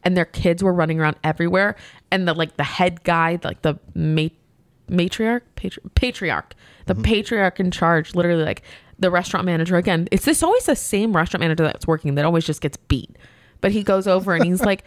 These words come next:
Speaker 1: "Sir, can you, would you mind containing your kids? I'll get this into the playground, so they're gonna trip, they're gonna get hurt." And he's, and he yells at me. He says,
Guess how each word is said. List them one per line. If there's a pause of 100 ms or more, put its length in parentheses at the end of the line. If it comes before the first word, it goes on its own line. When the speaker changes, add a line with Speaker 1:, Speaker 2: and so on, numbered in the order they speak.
(160)
Speaker 1:
"Sir,
can
you,
would
you
mind
containing
your
kids?
I'll
get
this
into
the
playground,
so
they're
gonna
trip,
they're
gonna
get
hurt."
And
he's, (100)
and
he
yells
at
me.
He
says,